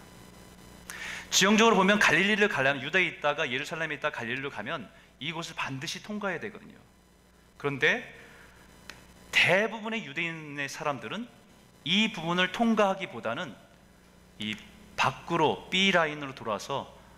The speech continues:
갈릴리로 가는 길을 선택합니다. 그만큼 싫어했습니다.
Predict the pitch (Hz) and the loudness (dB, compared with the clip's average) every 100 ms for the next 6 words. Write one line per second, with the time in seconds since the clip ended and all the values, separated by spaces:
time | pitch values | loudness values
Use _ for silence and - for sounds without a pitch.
0 | - - 123 131 135 123 - 104 107 104 | -4 -2 0 0 0 0 0 -2 -2 -6
1 | 98 - 120 - - - - - - - | -8 -10 -10 -10 -12 -14 -18 -20 -20 -6
2 | - - 147 190 196 208 190 - 104 - | 2 4 6 4 2 0 0 -2 -4 -6
3 | - | -10